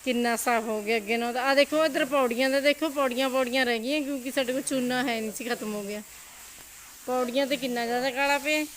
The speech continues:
ਇੱਧਰੋਂ ਕਿੰਨਾ ਜ਼ਿਆਦਾ ਸਾਫ਼ ਹੋ ਗਿਆ। ਜਦੋਂ ਸੁੱਕ ਜੂਗਾ ਦੇਖਿਓ ਬਿਲਕੁਲ ਸਾਫ਼ ਲੱਗਣਾ ਹੈ, ਹਾਲੇ ਤੁਹਾਨੂੰ ਗਿੱਲੇ ਕਰਕੇ ਲੱਗਦਾ ਹੈ।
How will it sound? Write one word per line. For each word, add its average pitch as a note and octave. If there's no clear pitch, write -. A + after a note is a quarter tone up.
ਇੱਧਰੋਂ B3+
ਕਿੰਨਾ G#3+
ਜ਼ਿਆਦਾ G3+
ਸਾਫ਼ F#3+
ਹੋ F#3
ਗਿਆ। G3
ਜਦੋਂ C4+
ਸੁੱਕ D4+
ਜੂਗਾ D#4+
ਦੇਖਿਓ D#4
ਬਿਲਕੁਲ C#4+
ਸਾਫ਼ C4+
ਲੱਗਣਾ A#3
ਹੈ, D4
ਹਾਲੇ A#3+
ਤੁਹਾਨੂੰ B3
ਗਿੱਲੇ A3
ਕਰਕੇ A3+
ਲੱਗਦਾ G#3+
ਹੈ। D#4+